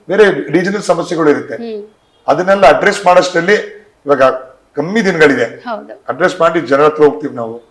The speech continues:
Speaker 1: ಜನ ಅವ್ರದ್ದು ಏನ್ ಒಪಿನಿಯನ್ ಐತೆ ಕಲೆಕ್ಟ್ ಮಾಡ್ಕೊಂಡು ನಾವು ಆಕ್ಟಿವಿಟಿಗಳನ್ನ ಶುರು ಮಾಡ್ಬೇಕು.
Speaker 2: ಓಕೆ, ಇನ್ನು ಮೇನ್ ಈ, ಈ ಕ್ವಶನ್ ಅಂತೂ ಕೇಳಲೇಬೇಕು, ಯಾಕಂದ್ರೆ ಈ ಸಲ ನಮ್ಮ ಕಾಂಗ್ರೆಸ್ ಸರ್ಕಾರ ಏನು ರಾಜ್ಯದಲ್ಲಿ ಬಂದಿದೆ, ಮೇನ್ ಆಗಿ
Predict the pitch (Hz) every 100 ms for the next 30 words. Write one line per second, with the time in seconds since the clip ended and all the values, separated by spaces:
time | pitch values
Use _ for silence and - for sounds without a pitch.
0 | _ _ _ - 139 180 170 139 175 165
1 | 180 180 160 175 165 151 147 147 - -
2 | _ - 156 185 170 156 147 143 170 -
3 | - _ _ 151 156 151 151 139 139 208
4 | 147 127 113 101 95 _ - 214 180 -
5 | 262 269 302 247 285 370 349 277 240 254
6 | 277 294 285 262 240 233 247 208 214 202
7 | 196 208 196 226 226 254 247 254 - _
8 | 277 349 349 320 285 262 262 240 247 277
9 | 285 247 - 240 226 233 233 214 214 226
10 | 220 220 196 202 220 196 226 233 240 269
11 | 294 294 277 381 - _